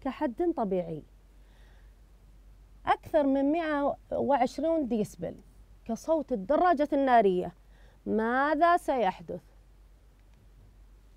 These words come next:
يحدث ضعف في السمع، يختلف شدة الضعف حسب نسبة التعرض لهذه الأصوات المزعجة، ويسمى هنا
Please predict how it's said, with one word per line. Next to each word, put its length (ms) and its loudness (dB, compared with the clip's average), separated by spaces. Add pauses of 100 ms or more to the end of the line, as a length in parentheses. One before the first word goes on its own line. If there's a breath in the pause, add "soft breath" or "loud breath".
(340)
يحدث 420 0 (100)
ضعف 360 8
في 320 2
السمع، 480 0 (460 soft breath)
يختلف 720 2
شدة 500 -2
الضعف 500 4 (260 soft breath)
حسب 400 2
نسبة 420 0
التعرض 560 -2
لهذه 760 2 (260 soft breath)
الأصوات 480 -2
المزعجة، 640 -6 (680 soft breath)
ويسمى 500 2
هنا 360 2